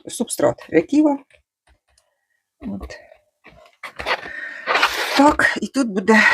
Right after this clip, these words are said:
каста. Тут у мене на стінинок, е, що тут, що тут, чи де воно пописано? Десять. Візьму чотири.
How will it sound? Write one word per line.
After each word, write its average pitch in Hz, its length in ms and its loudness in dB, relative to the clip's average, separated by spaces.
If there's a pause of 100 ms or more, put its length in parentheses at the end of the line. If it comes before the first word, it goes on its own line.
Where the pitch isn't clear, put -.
(480)
каста. - 460 0 (2750)
Тут 196 160 0
у 170 60 4
мене 160 680 2
на 156 140 2
стінинок, 160 580 0 (180)
е, 143 260 -6 (280)
що - 220 -10
тут, - 240 -8
що - 140 -8
тут, - 200 -18
чи - 260 -10
де 175 120 0
воно 202 140 0
пописано? - 460 -10
Десять. 233 540 2 (1000)
Візьму 156 320 -2
чотири. 277 680 0